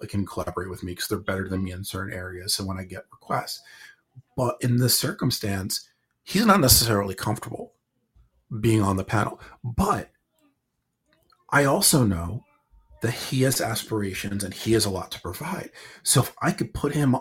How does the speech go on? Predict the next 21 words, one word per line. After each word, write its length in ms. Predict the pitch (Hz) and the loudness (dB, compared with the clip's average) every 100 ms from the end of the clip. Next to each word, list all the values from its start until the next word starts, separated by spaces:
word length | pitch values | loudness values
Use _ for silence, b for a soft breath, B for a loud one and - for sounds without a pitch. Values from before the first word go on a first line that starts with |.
| - | 0
up 260 | 147 - | -6 -4
there 240 | - 90 98 - | -6 -6 -4 -4
and 100 | 104 | -2
I 120 | 120 | -2
could 160 | 120 | -2
show 280 | - - 120 | -2 0 0
him 140 | 123 113 | 0 -2
and 140 | 113 | -2
say, 280 | - 107 104 B B B | -2 -2 -4 B B B
"Hey, 360 | - 123 98 - B B _ _ _ _ | 2 4 2 -4 B B _ _ _ _
I'm 160 | 135 190 | 4 6
gonna 140 | 180 | 4
highlight 520 | 135 - 120 104 98 - | 4 4 6 4 2 2
you. 180 | 107 | 2
You're 260 | 104 117 107 | 0 -2 0
gonna 240 | 107 117 | 2 2
be 100 | 113 | 2
in 80 | 113 | 0
a 40 | 107 | 0
safe 380 | - 101 98 | 0 0 -2
place. 460 | - 95 101 104 - | -4 -2 0 -2 -4